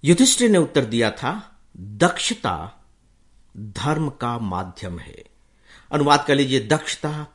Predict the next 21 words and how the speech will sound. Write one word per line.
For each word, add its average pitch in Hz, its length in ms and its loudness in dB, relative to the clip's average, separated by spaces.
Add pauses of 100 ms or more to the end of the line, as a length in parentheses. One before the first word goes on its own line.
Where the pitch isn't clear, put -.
(240)
धर्म 135 440 -2
का 120 440 -6
साधन 98 680 -4
है, - 320 -16 (320)
दक्षता 135 720 -2 (220)
धर्म 117 360 -4
का 101 440 -8
मार्ग 95 460 -8
है।" - 280 -8 (320)
यानी 160 220 8
कि 170 140 0
हम 123 340 0
दक्षता 226 600 2
के 160 240 0
द्वारा, 98 500 -8 (760)
कुशलता 202 580 -2
के 104 200 -10
द्वारा, - 540 -16 (600)
कौशल 202 520 6
के 135 200 -2
द्वारा 101 580 -6